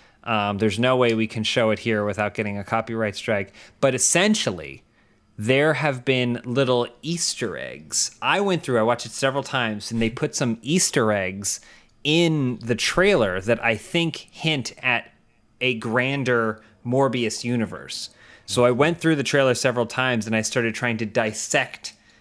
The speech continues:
these, these moments and see, oh, is there something, and what does it mean? So, um, I guess we can start, we'll start, um, can we show the first image? This is an image I pulled from the trailer. It's from the opening,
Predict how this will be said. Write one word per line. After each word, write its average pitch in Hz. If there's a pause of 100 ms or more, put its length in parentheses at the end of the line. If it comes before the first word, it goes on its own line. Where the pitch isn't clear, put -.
(140)
these, 117 (120)
these 110
moments 123
and 110
see, 113
oh, 135
is -
there 113
something, 113
and 98
what 101
does 98
it 92
mean? 110 (340)
So, 131 (100)
um, 113
I 127
guess 165
we 120
can 127
start, 135 (340)
we'll 127
start, 143
um, 110 (580)
can 156
we 151
show 165
the 147
first 143
image? 135
This 135
is 151
an 151
image 135
I 127
pulled 120
from 127
the 117
trailer. 107
It's 120
from 120
the 117
opening, 143